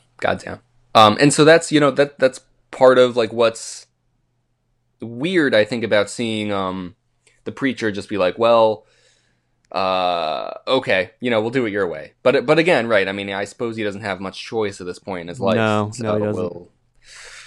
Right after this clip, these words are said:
Speaker 1: that's just the way it is, I suppose. Um, yeah, this is one of those chapters that it, it <laughs> feels like we could probably talk about a lot more, but I, I feel pretty good about what we said. Is
Speaker 2: Yeah,
Speaker 1: there
Speaker 2: same.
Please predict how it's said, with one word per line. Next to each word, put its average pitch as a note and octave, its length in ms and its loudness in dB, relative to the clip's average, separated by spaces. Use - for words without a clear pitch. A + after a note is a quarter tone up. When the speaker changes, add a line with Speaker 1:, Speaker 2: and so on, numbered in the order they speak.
Speaker 1:
that's - 160 -12
just - 200 -8
the G2+ 60 -4
way F#2 140 4
it F2 80 0
is, F2 160 -2
I - 40 -6
suppose. - 400 -10
Um, G#2 640 4
yeah, A2+ 500 8
this E3+ 160 6
is G#3 100 0
one A#3 100 8
of A3 60 6
those F#3+ 140 2
chapters D#3+ 440 4
that A#2+ 120 4
it, A2 120 2
it A#2+ 80 -2
<laughs> - 0 -
feels D3 420 0
like C#3+ 140 2
we C3 100 0
could B2 100 0
probably A#2+ 240 2
talk A#2 220 0
about G#2+ 260 0
a - 60 -4
lot G2+ 300 0
more, G2 420 0
but A2+ 160 -2
I, A2 220 4
I A2+ 40 -8
feel A#2 220 -6
pretty A#2 220 -6
good A2 140 2
about G#2+ 220 0
what G2 140 -2
we F#2+ 80 -12
said. G#2 360 -6
Is - 100 -20
Speaker 2:
Yeah, F#3+ 180 8
Speaker 1:
there A2+ 180 4
Speaker 2:
same. G#2 240 0